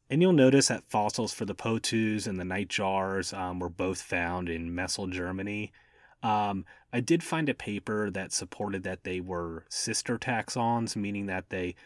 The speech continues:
would have been the last ones to share a common ancestor. Um, you know, the frogmouse, oilbirds, all of them had already split, and then the potus and nightjars were kind of the last,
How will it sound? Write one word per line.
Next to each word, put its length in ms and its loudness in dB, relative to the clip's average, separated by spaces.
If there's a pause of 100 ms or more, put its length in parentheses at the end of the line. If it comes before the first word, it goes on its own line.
(180)
would 100 0
have 100 0
been 120 4
the 80 4
last 460 2
ones 280 -4
to 100 -6
share 340 -2
a 40 -6
common 360 -6
ancestor. 720 -6
Um, 220 -8
you 80 -2
know, 100 -6
the 80 -10
frogmouse, 800 -6
oilbirds, 480 -4
all 80 0
of 60 -4
them 160 -4
had 120 -8
already 220 -4
split, 420 -6
and 160 -8
then 120 -6
the 80 -6
potus 440 -6
and 140 -6
nightjars 420 -8
were 80 -14
kind 200 -12
of 80 -10
the 40 -6
last, 440 -4